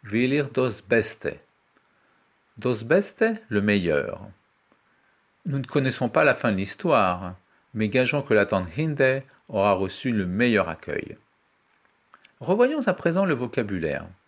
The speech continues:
Les noms du texte sont der Gast, l'invité. Die Gäste au pluriel. Spezialität,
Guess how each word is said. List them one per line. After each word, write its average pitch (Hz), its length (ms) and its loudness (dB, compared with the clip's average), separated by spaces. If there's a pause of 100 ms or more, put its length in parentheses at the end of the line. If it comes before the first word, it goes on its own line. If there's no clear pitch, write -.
(1800)
Les 95 120 -6
noms 170 160 0
du 131 140 -6
texte 214 460 0
sont 80 380 -4 (600)
der 85 240 -2
Gast, 92 600 -2 (180)
l'invité. 107 680 -2 (760)
Die 90 240 -8
Gäste 110 420 0
au 76 60 -6
pluriel. 185 640 2 (880)
Spezialität, 104 1000 0